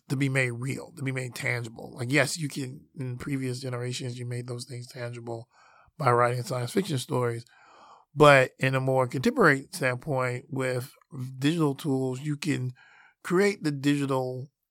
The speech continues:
uh, version of Wakanda that you want. You can create the futuristic Edenville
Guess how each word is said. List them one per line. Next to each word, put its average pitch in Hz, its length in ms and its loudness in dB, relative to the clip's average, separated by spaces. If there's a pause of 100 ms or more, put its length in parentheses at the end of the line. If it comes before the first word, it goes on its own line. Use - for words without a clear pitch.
(180)
uh, 127 240 2
version 127 720 2
of 120 160 0
Wakanda 123 560 -2
that 123 220 -6
you 120 100 -6
want. 120 300 -2
You 127 80 -4
can 143 240 -10
create 147 260 -2
the 127 120 -4
futuristic 127 800 -10 (640)
Edenville 123 800 2